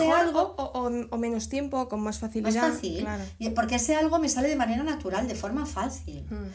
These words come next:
Speaker 2: Entonces, con todo esto, como lo que me sale de forma fácil, no lo tiendo a valorar, porque para mí es fácil y porque en esta sociedad, como decía antes, hemos aprendido que solo tiene valor aquello por lo que te esfuerzas.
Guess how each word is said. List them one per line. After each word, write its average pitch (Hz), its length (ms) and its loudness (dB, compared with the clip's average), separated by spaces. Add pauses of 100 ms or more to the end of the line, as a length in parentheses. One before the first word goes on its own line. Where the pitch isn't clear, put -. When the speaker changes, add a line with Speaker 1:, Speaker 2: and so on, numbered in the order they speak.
Speaker 2:
Entonces, 233 340 0
con 208 180 -2
todo 294 240 4
esto, 262 260 0
como 196 260 -2
lo 190 160 0
que 185 80 -8
me - 120 -8
sale 226 220 0
de 294 100 2
forma 294 280 -2
fácil, 311 760 -4 (380)
no 233 320 0
lo 208 160 0
tiendo 220 280 -2
a - 20 -2
valorar, 190 520 -2 (380)
porque 208 300 0
para 175 240 0
mí 226 280 -2
es 208 140 -6
fácil 277 360 0
y 190 40 -2
porque - 220 -6
en 202 60 -2
esta 220 200 -2
sociedad, 269 580 -2
como 190 200 -6
decía 214 240 0
antes, 262 260 0
hemos 240 200 -2
aprendido 247 420 -2
que 220 120 -4
solo 277 280 0
tiene 202 260 -4
valor 240 480 0 (340)
aquello 247 460 -2
por 214 140 -6
lo 196 140 -2
que 185 100 -6
te 175 80 -8
esfuerzas. 156 880 -8